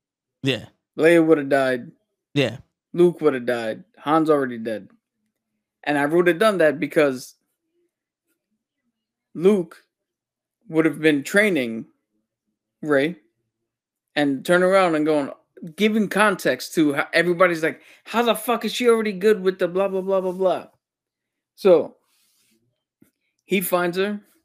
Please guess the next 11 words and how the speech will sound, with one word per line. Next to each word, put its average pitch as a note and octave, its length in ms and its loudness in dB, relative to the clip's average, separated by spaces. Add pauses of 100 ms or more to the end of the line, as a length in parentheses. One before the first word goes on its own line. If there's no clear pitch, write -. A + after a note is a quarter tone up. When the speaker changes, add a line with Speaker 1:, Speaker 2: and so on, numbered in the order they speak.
(720)
Speaker 2:
He's F#3+ 280 -4
training E3+ 380 0
her. D#3+ 280 -4 (760)
She's G3+ 260 -4
better F#3+ 280 4
than, F3+ 380 -2
you F3+ 80 -6
know, D3 280 -4 (220)
than D#3 160 -2
he F3+ 140 -4
thinks. F3 440 -6